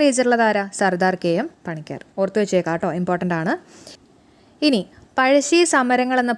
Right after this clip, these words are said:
പുസ്തകം രചിച്ചിട്ടുള്ളത് ആരാ? കെ കെ എൻ കുറുപ്പാണ് ട്ടോ. പഴശ്ശി സമരങ്ങൾ എന്ന പുസ്തകം രചിച്ചിട്ടുള്ള ആരാണ്? കെ കെ എൻ കുറുപ്പാണ്. അതേപോലെ തന്നെ ഓർത്ത് വെച്ചേക്കുക, പഴശ്ശി രാജ ചമയങ്ങളില്ലാതെ എന്ന പുസ്തകം എഴുതിയിട്ടുള്ളത്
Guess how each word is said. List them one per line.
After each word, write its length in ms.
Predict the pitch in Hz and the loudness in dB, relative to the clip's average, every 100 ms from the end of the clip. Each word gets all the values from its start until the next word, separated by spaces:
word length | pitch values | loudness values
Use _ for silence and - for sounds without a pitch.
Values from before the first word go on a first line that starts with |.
| 202 | -4
പുസ്തകം 360 | 175 220 247 254 | 0 0 0 4
രചിച്ചിട്ടുള്ളത് 480 | 233 214 214 214 202 | 4 4 2 0 0
ആരാ? 160 | 190 185 - - - - | -2 -4 -8 -20 -4 4
കെ 120 | 262 277 277 | 4 4 4
കെ 100 | 302 | 4
എൻ 60 | 311 294 | 4 2
കുറുപ്പാണ് 500 | 214 185 - 196 160 160 | 2 2 0 -2 -2 -4
ട്ടോ. 100 | 160 - - - | -4 -6 -12 -2
പഴശ്ശി 380 | 233 240 285 277 262 | 0 0 0 0 0
സമരങ്ങൾ 520 | 208 190 190 180 190 165 - 202 | 0 0 -2 -2 -4 -4 -2 0
എന്ന 100 | 220 214 | 2 2
പുസ്തകം 280 | 190 208 208 | 2 0 2
രചിച്ചിട്ടുള്ള 320 | 196 196 196 196 | 2 2 0 0
ആരാണ്? 240 | 185 185 339 - - - 247 | 0 -2 -4 -10 -20 -4 2
കെ 100 | 233 233 | 2 2
കെ 100 | 202 175 | 2 2
എൻ 60 | 339 - | 0 0
കുറുപ്പാണ്. 420 | 320 - 175 151 - _ - - - - - - | 0 2 0 -4 -10 _ -20 -20 -20 -20 -18 -4
അതേപോലെ 340 | 277 320 302 262 | 2 4 4 2
തന്നെ 140 | 254 226 | 0 0
ഓർത്ത് 200 | 190 202 | 0 -2
വെച്ചേക്കുക, 340 | 185 180 170 196 | -2 -2 -2 -2
പഴശ്ശി 340 | 240 247 262 320 311 | 0 0 2 2 2
രാജ 180 | 277 254 262 | 2 0 0
ചമയങ്ങളില്ലാതെ 840 | 226 202 208 214 202 175 175 165 - - | 0 0 -2 -2 -2 -2 -4 -4 -8 -8
എന്ന 120 | 285 294 | -2 0
പുസ്തകം 360 | 247 - 208 208 | 0 0 0 0
എഴുതിയിട്ടുള്ളത് 480 | 185 170 170 165 170 | -2 -2 -2 0 0